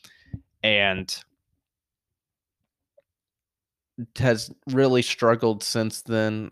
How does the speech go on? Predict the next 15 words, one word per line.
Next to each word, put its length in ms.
I 60
think 260
there's 200
definitely 480
major 320
confidence 640
issues. 480
The 100
offensive 480
line 300
in 100
Philly 360
really 260
struggled, 720
and 540